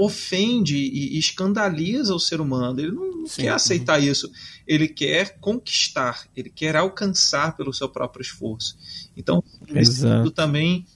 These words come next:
Speaker 1: é, nesse sentido, junta a fome com a vontade de comer, porque o ser humano anseia por isso, tudo ele quer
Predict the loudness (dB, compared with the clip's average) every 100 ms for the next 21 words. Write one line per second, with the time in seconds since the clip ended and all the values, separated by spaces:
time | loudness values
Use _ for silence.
0 | _ -2 0 0 0 2 2 0 -4 -2
1 | 0 -2 -2 -4 -4 -6 -4 -2 -4 -2
2 | -2 -2 -4 -6 -4 -2 -2 -4 -4 0
3 | 0 0 0 2 4 4 6 4 4 0
4 | 0 0 -2 -2 -2 -4